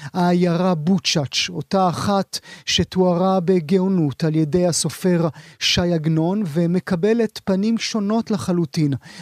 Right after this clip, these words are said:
בספר חדש של הפרופסור עומר בר-טוב, אנטומיה של רצח עם, חייה ומותה של עיירה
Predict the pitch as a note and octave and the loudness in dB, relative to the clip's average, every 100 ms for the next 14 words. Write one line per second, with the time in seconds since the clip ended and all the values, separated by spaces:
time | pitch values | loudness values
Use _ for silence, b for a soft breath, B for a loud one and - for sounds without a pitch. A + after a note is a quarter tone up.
0 | B D#3+ - G#3 G3 D#3+ F3 D3+ E3 D3+ | B 0 0 0 -2 -2 -2 0 0 0
1 | - D#3 - E3 F3 - F#3+ F#3 F3 B | 0 -2 -2 -4 -2 0 2 2 0 B
2 | D3 B F#3 F3+ D#3+ D#3+ D3 C#3 G#3+ G3+ | -12 B 2 2 2 0 0 -2 0 2
3 | F3+ F#3+ F3 E3+ D#3 - A3+ A3+ A3+ G3+ | 0 -4 -2 -2 -2 0 0 2 0 0
4 | - E3 D#3 F#3+ - F3+ D#3+ E3 F#3+ G#3 | -2 -2 0 0 -2 -4 -4 -4 0 2
5 | G#3+ - B B - A#2 F#3+ E3+ G#3 A3+ | 0 -4 B B -6 -2 -2 0 0 0
6 | G#3 F3+ E3 C#3+ - G3+ G#3 - b - | 0 0 0 0 0 0 0 -4 b -6
7 | - F3 E3 D3+ C#3+ D#3+ G#3 | -2 -2 0 0 0 0 -2